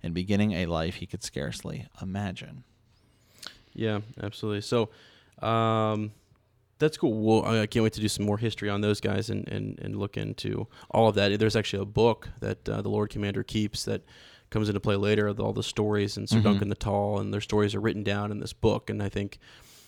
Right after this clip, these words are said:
Speaker 2: you know, Bran actually mentions that later, and we just hear about it, uh, from, from Jaime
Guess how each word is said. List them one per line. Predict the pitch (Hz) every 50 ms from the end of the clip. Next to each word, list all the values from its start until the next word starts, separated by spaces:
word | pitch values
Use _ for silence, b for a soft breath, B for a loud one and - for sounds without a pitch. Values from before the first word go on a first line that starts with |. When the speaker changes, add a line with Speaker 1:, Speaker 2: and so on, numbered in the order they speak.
| B B - -
Speaker 2:
you | - 101
know, | 101 107
Bran | 110 120 117 113
actually | 107 104 - 107 107
mentions | 104 104 - 104 101
that | 107 101 110
later, | 104 107 107 104
and | 104
we | 104 104
just | 104 104 -
hear | - 110 101
about | 104 104 104 104 104 104
it, | 104 - - - - -
uh, | - 104 101 104 104 104
from, | - - 107 104 104
from | - - 107 107 101
Jaime | 107 107 104 104 104 107 110 -